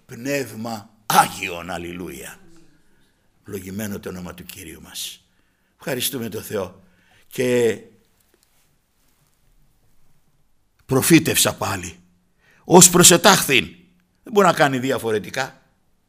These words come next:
Προστάζει ο Θεός. Έρχεται η δύναμη από μέσα του. Προφήτευσε, παιδί μου. Μίλα. Μη δειλιάζεις. Μη κουμπώνεσαι.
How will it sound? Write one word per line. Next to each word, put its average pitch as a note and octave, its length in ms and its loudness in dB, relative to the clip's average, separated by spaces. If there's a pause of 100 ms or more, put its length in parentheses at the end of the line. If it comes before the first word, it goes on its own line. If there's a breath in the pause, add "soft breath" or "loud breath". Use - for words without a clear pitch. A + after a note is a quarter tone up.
(1400)
Προστάζει F3+ 520 -2
ο G3 100 6
Θεός. - 720 -4 (500 soft breath)
Έρχεται F#3 360 2
η F#3+ 60 8
δύναμη G#3+ 440 2
από G#3 200 6
μέσα A3+ 340 6
του. D#3+ 280 -6 (1120)
Προφήτευσε, G#3 720 0
παιδί D3+ 320 -2
μου. G2 360 -12 (380 soft breath)
Μίλα. A#3+ 800 4 (460)
Μη C#4 160 -2
δειλιάζεις. C4+ 1040 6 (320)
Μη C4+ 140 4
κουμπώνεσαι. C4+ 1000 6